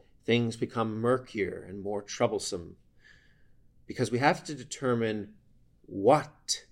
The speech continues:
psychological and emotional well-being is going to look like for us as individuals. And most modern versions of this do not take the abstemious Epicurean perspective of antiquity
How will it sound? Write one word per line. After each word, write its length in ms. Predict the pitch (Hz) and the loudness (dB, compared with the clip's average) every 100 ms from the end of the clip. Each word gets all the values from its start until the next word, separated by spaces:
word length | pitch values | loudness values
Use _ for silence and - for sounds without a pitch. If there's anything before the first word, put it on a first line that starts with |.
| - _ | -20 _
psychological 880 | - 101 98 101 101 101 - 107 92 | -4 -2 0 2 2 0 -4 -4 -4
and 100 | 98 | -6
emotional 500 | 101 104 98 107 101 | -6 -6 -6 -4 0
well-being 720 | 104 101 95 113 104 98 95 - | 0 0 -2 -2 -2 -4 -6 -12
is 140 | 104 | -12
going 240 | 95 104 101 | -6 -6 -4
to 100 | 101 | 2
look 220 | 151 151 | 2 4
like 260 | 101 87 - | -2 -2 -2
for 160 | 101 | -2
us 240 | 92 87 - | 0 -2 -6
as 200 | 98 101 | -6 -4
individuals. 680 | 101 139 135 95 - - - _ _ _ - - _ _ _ _ _ _ _ _ _ - - - - - | 2 4 4 -2 -10 -14 -20 _ _ _ -20 -20 _ _ _ _ _ _ _ _ _ -18 -18 -20 -8 6
And 120 | 175 | 12
most 240 | 277 311 | 12 10
modern 460 | 156 170 233 185 135 | 8 8 10 8 4
versions 680 | 117 113 107 101 95 92 - - - _ | 4 4 4 -2 -4 -6 -10 -14 -20 _
of 180 | 107 104 | 2 4
this 260 | 107 101 - | 4 2 0
do 220 | 120 214 | 2 4
not 320 | 208 151 147 | 6 6 4
take 460 | - 139 123 123 - | 0 4 4 2 -2
the 100 | 113 | -2
abstemious 1000 | 104 - 147 143 127 113 104 - - - | 0 0 4 4 4 4 2 -2 -6 -8
Epicurean 680 | 107 - - - 127 147 101 | -8 -8 -6 2 6 6 2
perspective 720 | - 95 - 98 - 95 95 98 | -4 -6 -2 -2 0 -2 -2 -2
of 220 | 92 87 | -4 -4
antiquity 640 | 90 - 170 196 - | -6 -4 -2 -2 -4